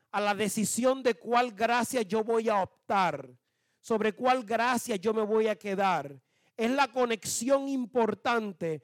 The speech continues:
para entonces llegar a la primera lectura.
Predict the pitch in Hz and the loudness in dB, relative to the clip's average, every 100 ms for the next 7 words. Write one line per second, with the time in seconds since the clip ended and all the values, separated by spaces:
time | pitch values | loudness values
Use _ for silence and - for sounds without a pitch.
0 | _ _ - 208 208 208 196 262 269 262 | _ _ -2 0 2 0 2 2 2 0
1 | 226 185 214 190 220 202 165 156 151 _ | 0 0 -4 0 2 2 0 -4 -12 _
2 | _ _ _ _ _ _ _ _ _ _ | _ _ _ _ _ _ _ _ _ _
3 | _ _ _ _ _ _ _ _ _ _ | _ _ _ _ _ _ _ _ _ _
4 | - 214 214 233 269 240 214 - 269 240 | -2 0 2 2 2 2 0 -2 0 2
5 | 156 113 | 2 -2